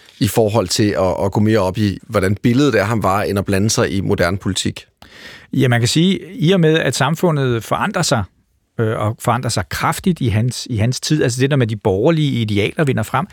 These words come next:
Speaker 2: der er han en, der har antennerne ude og kan forstå folkeånden og følger med. Så på den måde er han, er han nok moderne. Han er, altså, han kunne også bare have været en rigid stivstikker, ikke? Men, men han forstår intuitivt, hvor vejen er hen, og lader de folk, som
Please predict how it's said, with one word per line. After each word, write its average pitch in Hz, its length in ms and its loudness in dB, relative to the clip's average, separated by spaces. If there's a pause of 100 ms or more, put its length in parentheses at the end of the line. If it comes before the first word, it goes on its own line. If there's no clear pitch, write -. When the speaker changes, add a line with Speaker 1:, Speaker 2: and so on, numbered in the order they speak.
(320)
Speaker 2:
der 151 80 2
er 208 160 0
han 143 360 0
en, 170 220 0
der 185 80 2
har 143 180 0
antennerne 151 480 2
ude 139 360 2
og 127 120 0
kan 113 140 -2
forstå 185 600 0
folkeånden 151 920 -2
og 139 140 -2
følger 131 360 2
med. 117 240 2
Så 143 140 -2
på 135 140 -2
den 202 220 2
måde 196 220 2
er 147 120 -2
han, 127 240 -2 (300)
er 123 100 -2
han 127 100 6
nok 117 240 0
moderne. 117 380 0
Han 143 160 2
er, 156 220 0
altså, 123 260 -2
han 135 180 0
kunne 135 160 4
også 160 120 0
bare 175 140 0
have 165 100 0
været 139 100 2
en 120 120 -2
rigid 135 300 0 (580)
stivstikker, 147 580 0
ikke? 156 100 0
Men, 156 160 0
men 156 120 4
han 170 120 4
forstår 202 500 0 (540)
intuitivt, 180 760 0
hvor 131 180 0
vejen 160 280 0
er 139 40 0
hen, 185 260 2
og 139 140 2
lader 131 120 2
de 185 180 0
folk, 165 260 -2
som - 140 -4